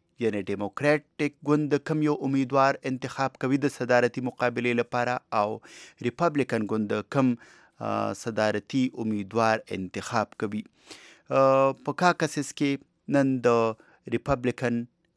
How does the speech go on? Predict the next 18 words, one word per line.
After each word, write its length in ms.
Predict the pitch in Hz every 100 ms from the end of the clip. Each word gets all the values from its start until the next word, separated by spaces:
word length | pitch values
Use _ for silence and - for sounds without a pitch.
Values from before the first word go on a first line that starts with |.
| _
ګوند 280 | - 139 131 131 _ -
ټیډ 220 | 117 -
کروز 340 | - 160 160 -
په 100 | 113 -
اول 220 | 120 131
نمبر، 420 | 113 104 101 104 101 - _ _
آ، 220 | 104 104
راغلی 380 | 107 101 104 104
دی. 160 | 104 104
تر 160 | -
اوسه 280 | 113 127 -
پورې 400 | 113 123 113 110 - - - _
نهه 340 | 123 156 - 131
نوي 240 | 110 104
فیصده 580 | - 107 - 113 107 104 - _ _
رای 240 | 113 113 110
د 100 | 107
ری-، 180 | 107